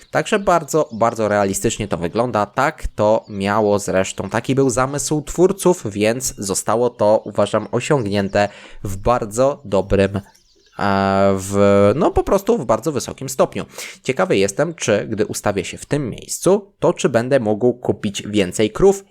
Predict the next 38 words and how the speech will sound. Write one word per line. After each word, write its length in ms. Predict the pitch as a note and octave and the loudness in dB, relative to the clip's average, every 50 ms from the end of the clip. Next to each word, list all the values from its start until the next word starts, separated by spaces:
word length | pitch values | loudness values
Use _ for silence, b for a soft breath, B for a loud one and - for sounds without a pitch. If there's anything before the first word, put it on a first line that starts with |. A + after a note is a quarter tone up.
| _ - | _ -4
i 140 | A#3+ A#3+ F#3+ | -2 0 2
dokładnie 480 | D#3 B2+ - - B2 G#2 F#2+ G2 F2+ | 2 0 2 2 0 0 -2 -4 -6
tak 200 | - A#2+ A#2 G#2 | -2 -2 -2 -2
właśnie 360 | F#2+ F#2+ F2 - - - F#2+ | -2 -4 -4 -4 -6 -10 -6
jest. 300 | F#2 G#2 C3+ C#3 C3 - B B B B B | 0 2 2 2 0 -2 B B B B B
Tutaj 280 | B B3+ - B3 F#3 E3+ | B -2 2 2 2 2
mogę 260 | D3 B2 F#2 - - | 2 -2 -4 -4 -6
kupić 440 | - - C3 - B2+ G#2+ - - - - | -4 -6 -4 -4 -4 -6 -6 -8 -8 -4
sto 380 | - - - - - A#3+ A#3+ - | -2 -2 0 0 0 -2 -2 -2
krów, 360 | - G3 G3 G3 F#3+ - - - _ _ - - | 0 4 4 4 4 2 -4 -16 _ _ -6 -4
także 340 | C#3 A#2 A#2+ - C3 B2 | -4 -4 0 2 2 2
w 120 | A#2+ A#2+ A2+ | 2 2 0
zależności 540 | B2 B2 B2+ C3+ C3+ C3+ D#3 D3+ C#3 - B2+ | 0 2 2 2 0 0 -4 -8 -6 -6 -6
od 140 | - - | -4 -2
tego, 220 | - C#3 A#2 A#2 G2+ | -2 -2 -2 -2 -6
gdzie 280 | G2 G2+ G#2+ C3+ F3+ | -10 -6 -2 -2 -2
się 140 | F#3 - F#3+ | 0 0 -2
ustawię, 540 | E3+ D#3 - - - D#3 C#3+ A#2+ B2 B2 B2 B B B B B B | -2 -2 -4 -2 -2 0 0 0 0 -2 -2 B B B B B B
tam 180 | - C3+ C3 C3 | -4 -4 -4 -4
mogę 260 | B2+ A#2+ G#2 G2+ F#2+ | -6 -8 -6 -6 -8
kupić 320 | - - G2+ - - - | -8 -8 -10 -8 -6 -4
pojedyncze 520 | - - D3+ F#3 F3 F3+ E3+ D#3+ - E3 C#3 | 0 2 2 2 2 2 0 -2 -2 -2 -2
zwierzątka, 580 | B2+ C#3 C3+ B2+ C3 B2+ A#2+ - - A#2+ G#2+ | 0 0 0 2 0 0 -2 -2 -4 -6 -6
tutaj 480 | - _ - - A#3 A#3 - G3 F3 D3+ | -6 _ 0 0 0 2 2 0 0 0
mogę 260 | A#2+ A2 F#2+ - F#2 | -2 -6 -8 -8 -6
kupić 460 | - - A2+ - - G2 F2+ - - | -4 -2 -2 -2 0 -2 -4 -4 -6
po 240 | - _ - A2 G#2 | -12 _ -2 -2 -2
prostu 340 | - - G#2 G2+ - - F2 | 0 -2 -4 -4 -4 -8 -8
krowę, 340 | - - G2 F#2 E2+ D#2+ F2 | -4 -2 -2 -2 -2 -2 -2
dokładnie 520 | G2+ F3+ F#3+ - - G#2 F#2+ G2+ G#2 G2+ | 0 0 0 0 0 -2 0 -2 -4 -6
tak, 180 | - - F2 G2 | -6 -4 -2 -2
jakbym 300 | G2+ G2 G2 G2+ F#2+ G2 | -4 -4 -4 -6 -6 -4
to 120 | - G2 | -4 -2
robił 260 | F#2+ G2 F#2 G2+ F#2+ | 0 0 2 0 0
na 120 | F#2+ G2+ G2+ | 0 -2 -6
każdej 600 | - - - G2+ F2 - - A2 B2 - - G2 | -6 -6 -6 -6 -6 -2 -2 -2 -2 -2 -4 -8
innej 280 | F2 F2+ F#2 F#2 G2+ | -6 -4 -4 -2 -2
mapie. 360 | G#2 A2+ A2 - - - - | 0 -2 -2 -2 -4 -10 -10